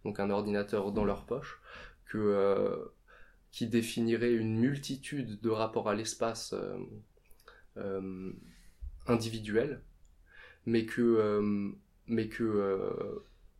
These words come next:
quand on parle de collectif et de réappropriation collective, en fait, on se doit de proposer des espaces, euh, qui permettent au, euh,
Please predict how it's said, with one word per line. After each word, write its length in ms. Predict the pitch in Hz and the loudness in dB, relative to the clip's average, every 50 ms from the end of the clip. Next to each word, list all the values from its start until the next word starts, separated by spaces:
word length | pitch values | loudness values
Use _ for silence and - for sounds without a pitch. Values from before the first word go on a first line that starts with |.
| - _ _ - - - | -20 _ _ -20 -12 -4
quand 120 | - 127 | 0 2
on 160 | 127 127 117 | 2 2 2
parle 300 | 113 - 127 123 113 107 | 2 2 2 2 2 2
de 100 | 104 113 | 0 -2
collectif 600 | 104 - - 123 117 120 117 117 - 127 117 - | -2 0 2 4 4 4 2 0 -4 -6 -2 0
et 40 | 120 | 0
de 80 | 110 110 | 0 2
réappropriation 800 | 104 101 110 110 107 - - 117 - - 110 104 - - 110 | 2 2 2 2 2 0 -4 -6 -4 -2 -2 -2 -2 -4 -6
collective, 760 | 107 - - 135 127 120 113 - - - 147 160 135 107 98 - - - _ - - - - - - - - | -4 0 2 2 2 2 0 -2 -6 -6 -6 -6 -4 -6 -8 -8 -10 -20 _ -20 -20 -20 -20 -20 -14 -10 -8
en 80 | 104 | -6
fait, 280 | 104 - 147 - - - | -2 0 0 0 0 -2
on 100 | 113 104 | -4 -4
se 100 | 95 98 | -2 -2
doit 180 | 107 113 127 135 | 2 2 2 2
de 80 | - - | 0 -2
proposer 440 | - 120 113 113 120 117 104 107 | -4 -4 -2 0 0 0 0 -2
des 280 | 104 104 110 104 98 101 | -4 -2 -2 -2 -2 -2
espaces, 600 | 107 104 - - - - 131 143 139 - - - - - - - - - - - - - _ - | -4 -6 -6 -4 0 0 0 0 -2 -6 -10 -10 -10 -12 -16 -20 -20 -20 -20 -20 -20 -20 _ -6
euh, 240 | - 104 101 101 104 | -4 -2 0 0 0
qui 180 | 104 - - 120 | -2 -4 -8 -10
permettent 720 | - - 139 135 131 123 127 135 151 151 - - - - - - - - - - - - | -6 -2 -2 0 2 2 2 0 -2 -4 -8 -14 -16 -16 -18 -20 -20 -20 -20 -18 -8 -2
au, 280 | 120 113 107 107 107 | -2 0 0 2 2
euh, 680 | 104 104 104 101 101 101 101 98 98 98 98 98 98 | 2 4 4 4 4 4 4 2 0 0 -2 -4 -6